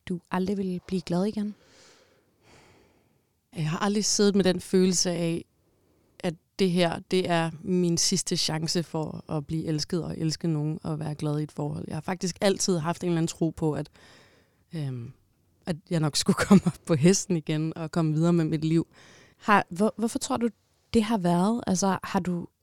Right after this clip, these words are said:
Speaker 1: er det fordi, du har erfaring med, at alt bliver altid godt igen? Eller hvad sådan, der er jo rigtig mange, der sidder her og er sådan her, Ja, det føltes virkelig som om, mm, det, det bliver ikke godt for mig nu. Altså,
Speaker 2: Mm.
Speaker 1: det var det.
Speaker 2: Mm.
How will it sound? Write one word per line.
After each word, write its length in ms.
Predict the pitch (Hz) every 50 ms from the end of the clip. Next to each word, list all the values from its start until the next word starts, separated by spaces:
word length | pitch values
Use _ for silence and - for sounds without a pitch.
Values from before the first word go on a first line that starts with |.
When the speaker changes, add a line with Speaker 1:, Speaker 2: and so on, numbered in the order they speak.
| _ - -
Speaker 1:
er 80 | 196
det 120 | 180 185 165
fordi, 160 | - - 226
du 120 | 185 185 208
har 300 | 185 170 175 175 151 -
erfaring 560 | - 180 - - - 233 233 233 214 208 196 190
med, 260 | 180 180 185 196 190 -
at 280 | - 160 - - - - _ _ _ _ -
alt 180 | 214 190 170
bliver 140 | 170 196 190
altid 360 | - 185 196 202 190 - 190
godt 220 | 170 - 185 185 185
igen? 380 | 190 - 196 185 196 196 202 -
Eller 300 | - 180 170 165 170 170 156 - - - - - - - - -
hvad 240 | - 185 190 196 202
sådan, 280 | - 220 214 196 190 175
der 60 | - 185
er 40 |
jo 200 | 180 180 190 190 - - 175
rigtig 320 | 196 214 - - - 208 190
mange, 260 | 170 160 170 180 180
der 60 | 185
sidder 260 | 180 - 202 - -
her 220 | 180 185 185 165 - _
og 100 | - 180 180
er 80 | 175
sådan 220 | 165 - 185 175 170
her, 180 | 175 - - - - -
Ja, 160 | 208 214 214 202 -
det 100 | - 208
føltes 400 | - - 226 233 220 240 220 -
virkelig 240 | 214 226 202 220 202
som 160 | - 196 190
om, 200 | 190 196 - - _ _ _ _ _ _ _ _ _ _ _
mm, 160 | - 196 196 170 _ -
det, 220 | - 240 220 - - _ - _ _ _ _ -
det 100 | 254 247
bliver 140 | - 240 220
ikke 140 | 233 - -
godt 220 | - 220 233 -
for 100 | - -
mig 220 | 208 208 202 202 214
nu. 180 | 220 226 226 - _ - -
Altså, 200 | 196 175 196 190
Speaker 2:
Mm. 80 | 180 165
Speaker 1:
det 120 | 226 214
var 60 | 214
det. 200 | 208 - 220 226 _ _ _ - -
Speaker 2:
Mm. 220 | 190 175 160 156